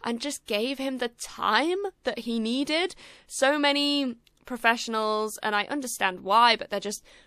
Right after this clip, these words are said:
rushing round all the time and, uh, you know, not really, and <sighs> not really doing the best by the horses when they're,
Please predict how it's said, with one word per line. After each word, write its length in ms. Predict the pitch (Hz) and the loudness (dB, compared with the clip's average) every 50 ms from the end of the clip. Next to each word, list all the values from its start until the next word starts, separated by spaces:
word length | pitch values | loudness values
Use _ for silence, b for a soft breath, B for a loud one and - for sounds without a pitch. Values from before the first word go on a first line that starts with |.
| b b | b b
rushing 520 | - 196 208 240 285 294 - 302 269 262 226 | -8 2 4 4 4 4 2 -2 -2 0 0
round 360 | 220 220 226 240 240 226 208 | 2 2 2 2 0 0 0
all 160 | 202 190 175 | -2 -2 -2
the 80 | 180 202 | -4 -6
time 500 | - 208 190 190 190 190 190 190 185 - - | -6 -6 -4 -4 -4 -4 -6 -6 -8 -8 -6
and, 420 | - 180 175 175 175 175 180 180 | -6 -6 -6 -6 -8 -10 -8 -4
uh, 380 | 196 190 190 190 185 185 185 185 b b b b b b b b | -2 0 2 2 0 0 -2 -6 b b b b b b b b
you 120 | - 214 208 | -6 -2 0
know, 240 | 196 190 190 185 - - _ _ | 0 2 0 0 -4 -8 _ _
not 260 | - 220 214 208 - | -2 0 0 0 0
really, 720 | - 208 214 208 208 208 202 202 202 214 214 214 196 - _ _ _ _ _ _ _ _ _ _ _ _ _ _ _ _ _ _ _ _ | 0 2 4 4 4 4 4 2 2 0 0 -4 -6 -10 _ _ _ _ _ _ _ _ _ _ _ _ _ _ _ _ _ _ _ _
and 260 | 233 233 214 196 - _ 254 B B | -4 -4 -4 -4 -8 _ -10 B B
<sighs> 220 | B B B - _ | B B B -14 _
not 200 | 269 311 302 247 | -2 0 0 2
really 280 | 262 311 330 320 262 | 2 2 2 2 2
doing 220 | 220 226 220 214 202 | 2 0 0 0 -2
the 60 | 196 | -4
best 480 | 175 175 196 202 240 240 - - - _ | 2 6 6 6 6 4 -2 -12 -4 _
by 180 | 208 208 208 | 6 6 6
the 100 | 196 196 | 6 2
horses 440 | 202 208 190 214 226 - 254 240 240 | -2 0 -2 -2 -2 -2 -6 -6 -2
when 160 | 220 208 202 | -2 -2 -2
they're, 200 | 190 185 185 180 | 0 -2 -2 -4